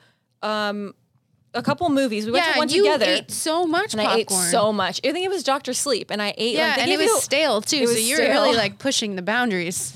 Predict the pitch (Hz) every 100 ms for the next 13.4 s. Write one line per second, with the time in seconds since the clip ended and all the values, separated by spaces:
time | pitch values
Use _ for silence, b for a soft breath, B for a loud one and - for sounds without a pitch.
0 | - 262 269 262 226 294 269 262 269 294
1 | 285 - - 302 277 262 240 220 220 202
2 | 208 - - - - _ 185 220 226 226
3 | 226 220 208 190 185 - - - - 240
4 | 277 269 294 247 240 - 214 233 214 202
5 | 202 214 240 269 262 - 269 269 269 247
6 | _ 202 190 190 175 185 - 214 196 185
7 | 185 180 175 170 175 226 - _ b b
8 | b b - 226 220 - 220 220 233 240
9 | 247 214 185 202 202 180 175 175 190 294
10 | - - - b b _ 214 208 202 196
11 | 220 208 202 196 214 226 - 190 170 -
12 | _ _ - 233 233 247 233 _ _ -
13 | 226 - 247